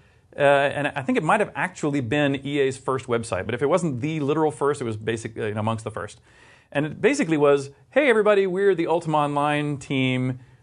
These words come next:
We're creating this Ultima Online thing. How would you like to come help us beta test it?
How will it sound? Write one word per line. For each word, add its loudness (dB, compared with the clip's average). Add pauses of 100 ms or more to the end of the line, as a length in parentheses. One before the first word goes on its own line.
(100)
We're -2
creating -2
this -4 (480)
Ultima 4
Online 0
thing. -2 (200)
How 0
would 2
you -2
like 4
to 0
come 0
help 0
us -6
beta 0
test -2
it? -4